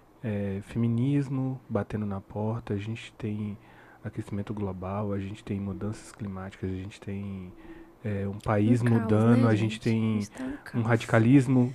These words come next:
Speaker 1: que não importa se é de esquerda ou de direita. É, mas o que, o que você espera?
Speaker 2: Não, eu espero, sim, de verdade, assim, que melhore, pelo amor de Deus. Eu espero que melhore,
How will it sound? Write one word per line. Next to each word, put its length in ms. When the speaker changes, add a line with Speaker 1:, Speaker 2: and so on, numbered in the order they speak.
Speaker 1:
que 140
não 140
importa 400
se 160
é 40
de 100
esquerda 380
ou 60
de 180
direita. 600
É, 680
mas 180
o 80
que, 160
o 100
que 200
você 180
espera? 800
Speaker 2:
Não, 200
eu 100
espero, 400
sim, 220
de 100
verdade, 520
assim, 260
que 140
melhore, 520
pelo 180
amor 280
de 120
Deus. 640
Eu 100
espero 300
que 120
melhore, 460